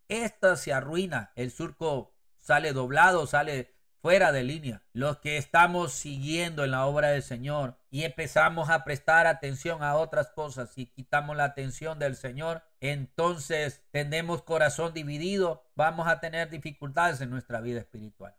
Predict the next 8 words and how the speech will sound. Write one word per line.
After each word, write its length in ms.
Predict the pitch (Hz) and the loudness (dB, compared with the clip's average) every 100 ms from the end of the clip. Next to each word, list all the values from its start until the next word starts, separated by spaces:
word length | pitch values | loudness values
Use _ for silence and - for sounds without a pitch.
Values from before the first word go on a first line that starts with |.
| - | -8
Aunque 840 | 131 151 - 165 160 147 135 _ _ | -6 -6 -4 0 0 0 -4 _ _
esta 320 | 185 214 226 202 | -4 2 4 4
referencia 720 | 185 156 165 220 208 175 160 | 4 2 0 0 -2 -4 -2
es 100 | 175 | -2
adecuada 640 | 175 165 170 180 185 - | -2 -2 2 4 4 2
para 180 | 151 147 | 0 0
los 160 | 143 | -2
ministros, 720 | 135 131 190 196 - 135 - | -4 -4 -4 -4 -4 -6 -6